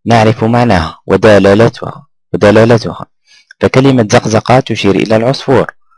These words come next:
والمواء للقط. يؤكد علماء اللغة أن بعض الحروف لها معاني خاصة، مثال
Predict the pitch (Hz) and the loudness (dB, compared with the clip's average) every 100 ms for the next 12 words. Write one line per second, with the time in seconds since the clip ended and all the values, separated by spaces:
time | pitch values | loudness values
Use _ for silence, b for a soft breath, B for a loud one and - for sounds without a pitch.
0 | _ - 98 98 90 92 101 - 135 - | _ -4 0 0 0 0 0 0 -2 -2
1 | - - - _ _ _ _ _ _ _ | -4 -6 -14 _ _ _ _ _ _ _
2 | _ _ _ _ _ _ - B B B | _ _ _ _ _ _ -16 B B B
3 | B - 95 147 - - 139 _ - _ | B -6 -2 0 0 -2 -2 _ -20 _
4 | 90 98 101 123 - 113 107 95 107 - | -2 0 2 2 2 2 2 2 0 -4
5 | _ _ _ _ - - 90 85 82 117 | _ _ _ _ -16 -6 -2 -2 0 0
6 | 127 120 - 104 107 117 - - - 104 | 2 0 0 -2 0 -2 -4 -14 -2 0
7 | 101 87 87 90 101 117 - 131 - - | 2 0 0 0 0 0 2 2 0 -8
8 | - b b _ 95 - 101 123 | -14 b b _ -8 0 2 2